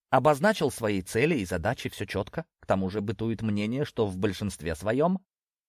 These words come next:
мужчины влюбляются чисто и бескорыстно, а женщины просто объявляют монополию на ресурсы.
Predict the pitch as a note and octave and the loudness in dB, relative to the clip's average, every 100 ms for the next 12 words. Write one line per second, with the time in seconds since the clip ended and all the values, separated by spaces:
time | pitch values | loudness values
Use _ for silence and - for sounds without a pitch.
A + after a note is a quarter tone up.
0 | _ - C3 G2 - A#2 C3 D#3 D3+ C#3 | _ -2 0 0 0 0 2 2 0 4
1 | B2+ C#3 - E3 - C3 - F#3+ - C3+ | 6 6 2 -2 0 0 4 2 4 0
2 | C3+ C3+ E3 - C#4 C4 - C#2 - _ | 0 -2 -2 2 2 2 -2 -6 -10 _
3 | F#2+ E2+ D2+ B2+ A3 C#4 G#3 - A2 - | 0 0 2 2 2 0 -2 -2 -4 -2
4 | A3+ G3 - _ _ B2+ F#2 F#2 F2 B2+ | -2 -2 -8 _ _ -4 -2 -2 4 4
5 | F#3 - A#2+ G#2 F2 - F3+ F3+ D#3 F#2+ | 4 0 -2 0 2 2 2 2 2 0
6 | D#2 - G2 - A#2 | -2 -6 -8 -8 -12